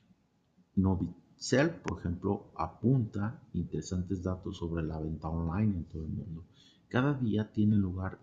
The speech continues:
tres punto cinco billones de búsquedas en Google. Existen cinco mil cien millones de usuarios únicos de móvil,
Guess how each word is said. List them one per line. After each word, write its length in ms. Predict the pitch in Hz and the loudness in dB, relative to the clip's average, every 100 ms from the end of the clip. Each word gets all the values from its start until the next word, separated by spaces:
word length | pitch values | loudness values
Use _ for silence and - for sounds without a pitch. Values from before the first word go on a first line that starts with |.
| - | -4
tres 300 | 92 113 - | 0 0 -4
punto 440 | _ 117 113 113 | _ -2 -2 -2
cinco 440 | - 104 101 110 98 | -2 2 2 2 0
billones 420 | 90 95 95 90 | 0 0 0 -2
de 80 | 85 | -2
búsquedas 580 | 87 - - 87 - | -4 -10 -10 -12 -8
en 140 | 90 90 | -8 -2
Google. 400 | 127 120 87 - - _ _ _ _ _ | 0 -2 -6 -12 -20 _ _ _ _ _
Existen 680 | 90 - 98 90 - 123 - - _ _ _ _ _ _ | -12 -4 -2 0 2 2 2 -12 _ _ _ _ _ _
cinco 1080 | - - - - - - - 95 90 - | -4 -2 0 -2 -4 -8 -4 -2 -2 0
mil 240 | 92 113 131 | 4 4 4
cien 300 | - 113 110 | 2 4 4
millones 420 | 107 107 104 101 | 4 4 6 4
de 80 | 95 | 2
usuarios 600 | 87 92 90 95 92 - | 0 0 2 2 0 0
únicos 500 | 107 123 127 - 76 | 4 4 4 -2 -4
de 80 | 80 | -2
móvil, 340 | 76 76 73 | -4 -4 -8